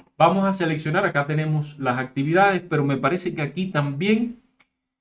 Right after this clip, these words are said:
bueno, esto es información de la suite. Tenemos el sonidito ese ahí, <laughs> quizás sea algo incómodo.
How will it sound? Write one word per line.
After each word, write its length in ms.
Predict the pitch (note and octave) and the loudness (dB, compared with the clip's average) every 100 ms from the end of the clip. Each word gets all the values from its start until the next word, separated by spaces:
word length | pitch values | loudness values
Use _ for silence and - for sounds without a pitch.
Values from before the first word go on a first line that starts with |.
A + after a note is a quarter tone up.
| _ _ _ _ | _ _ _ _
bueno, 180 | C3 C3 | -4 -4
esto 180 | B2 B2 | -6 -10
es 140 | - | -4
información 1040 | B2 A#2 B2 A#2 A2 - F3+ F#3+ G#3 - - _ _ _ _ | -6 -4 -4 -2 -4 0 2 2 0 -8 -16 _ _ _ _
de 360 | - G#2+ - A2+ | -18 -14 -6 -4
la 100 | G#2+ | -4
suite. 400 | G#2+ E3+ - - - - _ _ | -2 -4 -4 -16 -20 -20 _ _
Tenemos 360 | A#2 B2 C#3 | -2 0 0
el 100 | C3+ | -2
sonidito 540 | - B2+ B2 D3 D3 C#3 | -2 0 2 2 0 -2
ese 200 | C3+ C#3 | -2 -4
ahí, 460 | F3+ G#3 - B2 - | -4 -6 -10 -14 -6
<laughs> 400 | B2+ A#2+ A#2+ _ | -6 -4 -10 _
quizás 400 | A2+ B2 B2+ - | -6 0 -2 -2
sea 540 | - B2 B2+ B2 - | -10 -4 -2 -2 -2
algo 320 | - B2 B2 B2+ | 2 2 0 -2
incómodo. 600 | B2 E3 F#3 F3 F3 | 0 2 4 4 4